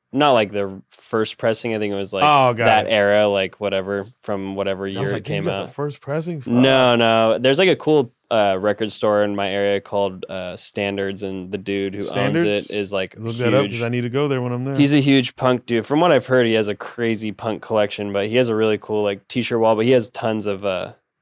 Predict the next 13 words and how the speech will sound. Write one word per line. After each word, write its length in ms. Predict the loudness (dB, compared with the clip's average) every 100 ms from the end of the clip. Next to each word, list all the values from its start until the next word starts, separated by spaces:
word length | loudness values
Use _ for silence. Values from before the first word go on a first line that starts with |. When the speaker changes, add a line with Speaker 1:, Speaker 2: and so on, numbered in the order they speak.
| -12
Speaker 1:
the 80 | -2
guy's 200 | 0 0
name's 200 | -6 -8
Colin. 560 | -2 0 0 -4 -8
He 80 | -8
has 160 | -8 -8
tons 360 | -10 -10 -8
of 200 | -10 -12 -16 -8
good 160 | -6 -6
r-, 200 | -8 -10 _
punk 260 | -10 -10 -10
stuff, 360 | -6 -6 -6 -10
and 240 | -12 -12